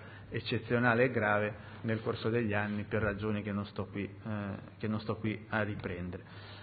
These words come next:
Eh, quindi credo, diciamo, che si sia fatto un buon lavoro. Vorrei ringraziare in questa occasione anche la collaborazione che è venuta dalle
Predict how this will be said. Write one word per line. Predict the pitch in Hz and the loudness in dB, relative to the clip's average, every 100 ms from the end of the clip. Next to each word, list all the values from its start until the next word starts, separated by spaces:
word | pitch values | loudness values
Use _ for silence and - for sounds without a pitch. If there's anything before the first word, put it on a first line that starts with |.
| - | -4
Eh, | 113 113 110 107 107 | 0 4 4 2 4
quindi | 175 143 135 | 4 6 8
credo, | 143 151 | 10 12
diciamo, | 120 113 131 117 | 10 8 6 6
che | 110 | 4
si | 107 | 0
sia | 113 123 | 2 2
fatto | 110 123 - | 4 2 4
un | 113 | 4
buon | 123 135 | 6 8
lavoro. | 156 170 139 135 | 10 10 10 10
Vorrei | 110 113 120 | 8 8 6
ringraziare | 110 113 113 - 123 107 | 6 4 2 4 4 4
in | 107 | 2
questa | 110 117 | 0 -2
occasione | 117 113 123 107 | 2 4 4 6
anche | 117 107 | 4 4
la | 101 | 0
collaborazione | 110 107 107 107 - 131 107 | 2 2 2 0 2 2 2
che | 104 101 101 98 95 107 110 110 | 2 2 2 0 0 -2 -4 -2
è | 107 | -2
venuta | 104 127 135 117 | 2 2 4 4
dalle | 98 113 107 104 101 - - | 4 4 4 2 0 -2 -10